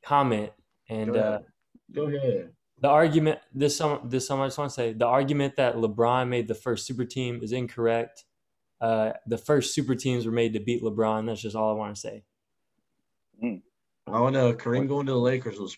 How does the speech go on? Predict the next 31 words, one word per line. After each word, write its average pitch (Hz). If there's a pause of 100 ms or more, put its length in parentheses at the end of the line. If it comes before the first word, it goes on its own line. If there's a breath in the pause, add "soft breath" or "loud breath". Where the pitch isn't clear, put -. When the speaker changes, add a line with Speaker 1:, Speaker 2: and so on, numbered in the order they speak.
Speaker 2:
pretty 127
good. 113
Speaker 1:
Okay, 143
yeah, 127
there 165
were 190
super 151
teams 135
back 123
then. 117 (640)
I, 120
I 123
will 120
say, 117
like, 110
Speaker 2:
Dennis -
Speaker 1:
the 160
Speaker 2:
Rodman 160
to -
the 143
Bulls. 139
Oh 113
shit, 104
nah, 131
Michael 131
Jordan 98
made 90
that 92
a -
super -
team -